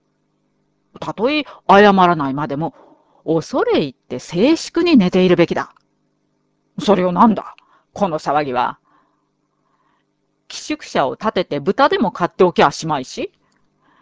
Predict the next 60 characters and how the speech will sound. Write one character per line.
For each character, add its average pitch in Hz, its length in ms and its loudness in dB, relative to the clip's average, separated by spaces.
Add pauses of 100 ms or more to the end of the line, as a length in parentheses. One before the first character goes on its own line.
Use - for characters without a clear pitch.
(340)
気 - 320 -10
違 196 180 8
い 190 40 6
じ 220 100 2
み 214 80 2
た 165 100 2
真 143 100 -2
似 165 100 -8
も 180 120 -6
大 147 240 -4
抵 269 180 -2
に 508 80 -4
す - 140 -2
る 415 80 4
が 285 100 8
い 226 140 4
い。 - 80 -12 (2250)
ど 202 160 6
う - 40 2
す - 160 -12
る - 60 -20
か - 100 -14
見 185 100 0
ろ。 165 260 -2 (640)
と、 139 220 0 (540)
寝 202 160 2
巻 277 260 2
き - 0 -
の 262 100 4
ま 240 120 4
ま 208 300 -2
宿 - 220 -12
直 185 260 -10
部 165 80 0
屋 160 160 0
を 143 40 -2
飛 170 140 -10
び 160 60 0
出 151 100 -4
し - 100 -18
て、 - 180 -14 (420)
は 247 120 2
し 269 120 -4
ご 277 100 0
段 233 240 2
を 208 100 0
三 185 160 -2
股 311 240 2
半 240 280 2
に 131 100 -4
二 143 120 -6
階 294 200 0
ま 269 100 4
で 143 100 -2
踊 214 340 0
り 320 60 2
上 247 60 2
が 233 60 -2
っ - 100 -6
た。 - 160 -12